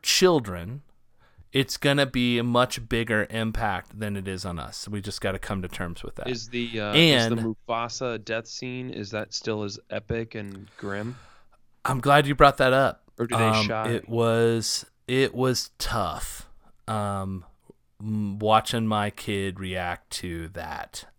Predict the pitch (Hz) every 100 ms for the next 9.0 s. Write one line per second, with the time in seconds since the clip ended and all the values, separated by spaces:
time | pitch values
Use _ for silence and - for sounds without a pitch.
0 | _ 107 101 101 127 135 147 151 139 131
1 | - 147 156 190 196 185 175 - 160 170
2 | - 170 180 175 135 - 170 160 - 127
3 | - 113 120 123 107 104 101 98 98 90
4 | - 104 95 95 - - - - 104 95
5 | 92 107 104 101 98 - _ _ - 113
6 | 113 135 151 151 147 - 147 131 131 113
7 | 127 143 135 139 131 - 123 120 120 -
8 | - - - - - 110 113 127 131 127